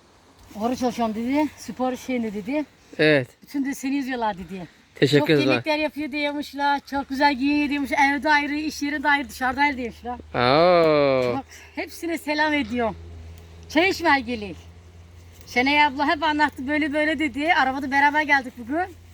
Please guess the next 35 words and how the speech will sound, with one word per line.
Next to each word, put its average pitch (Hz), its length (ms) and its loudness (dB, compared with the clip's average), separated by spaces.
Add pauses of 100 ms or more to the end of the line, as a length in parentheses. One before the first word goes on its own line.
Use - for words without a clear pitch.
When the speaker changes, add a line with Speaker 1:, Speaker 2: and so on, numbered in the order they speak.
(180)
Speaker 2:
Evet. 135 240 2 (460)
Speaker 1:
Onunla 247 500 -4 (100)
anlattı 240 420 0
böyle 254 220 0
böyle 247 180 0
dedi. 180 120 -8 (1500)
<laughs> 254 200 -12
Hadi. 240 200 -8 (460)
Speaker 2:
Darı 214 180 8
mancarı 247 280 4
yeme 170 160 2
gelsin 147 280 0
de. 160 140 0
<laughs> - 180 4
Speaker 1:
Mancar 226 420 2
ye, - 120 -2
mancar 330 300 -2
yine. 349 240 -8 (240)
Bak 240 140 -14
lan. 403 200 -10 (360)
Speaker 2:
Ee? 175 100 6 (120)
Speaker 1:
Tohumları 339 120 0
alalım. 370 260 -2
Al 330 120 -2
şunu. 381 240 -6 (280)
Speaker 2:
Tohum 151 200 -6
mancar 170 220 4
tohumları 165 280 2
bak 151 120 6
arkadaşlar. - 320 2
Speaker 1:
Abo, 294 360 -4
yağmur 269 280 -4
ne 330 40 -6
yapıyor 349 240 -10
onu? 370 100 -10